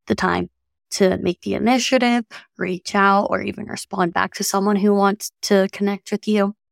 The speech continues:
And he says to not always spend all your time talking to people you already know,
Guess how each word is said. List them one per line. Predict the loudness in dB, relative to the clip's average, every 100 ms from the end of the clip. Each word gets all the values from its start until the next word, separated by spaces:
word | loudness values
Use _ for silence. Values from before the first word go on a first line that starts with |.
| _ _ 2
And | 4
he | 4
says | 4 2 2
to | 2
not | 4 4 4 0 -6 0
always | 2 4 4 2
spend | -4 -2 -2 -4 -12 0
all | 2
your | 2 0
time | -2 -4 -4
talking | -6 -4 -4
to | -2
people | -4 0 2
you | 4
already | 2 0 0
know, | 2 0